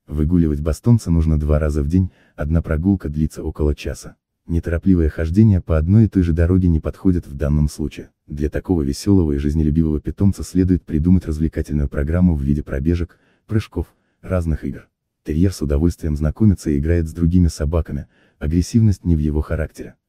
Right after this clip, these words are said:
Уход за бостонцем совсем не сложный, как и за другими короткошерстными видами собак. Владелец должен регулярно делать следующее. Два раза в неделю вычесывать шерсть. Три раза в год купать с моющими средствами, после прогулки мыть лапы.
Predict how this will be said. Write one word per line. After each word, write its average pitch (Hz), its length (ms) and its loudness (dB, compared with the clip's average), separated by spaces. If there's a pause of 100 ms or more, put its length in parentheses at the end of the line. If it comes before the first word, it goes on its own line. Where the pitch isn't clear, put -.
(180)
Уход 76 320 -6
за 69 160 -2
бостонцем 78 640 -2
совсем - 380 -2
не 82 80 2
сложный, 80 500 0 (140)
как - 160 -8
и - 120 -6
за 78 120 -2
другими 76 400 0
короткошерстными 73 720 -6
видами 71 300 -2
собак. 69 480 -8 (260)
Владелец 87 560 2
должен 107 340 2
регулярно 82 520 2
делать 90 260 2
следующее. 73 720 -4 (280)
Два 85 240 -2
раза 90 220 0
в 78 60 0
неделю 87 320 4
вычесывать 80 460 -6
шерсть. - 380 -16 (240)
Три 87 180 0
раза 90 260 0
в 76 80 -6
год 90 200 0
купать 80 320 -6
с - 80 -10
моющими 78 380 0
средствами, 78 580 -4
после 76 240 -8
прогулки 76 460 -2
мыть 71 240 -2
лапы. 71 320 -6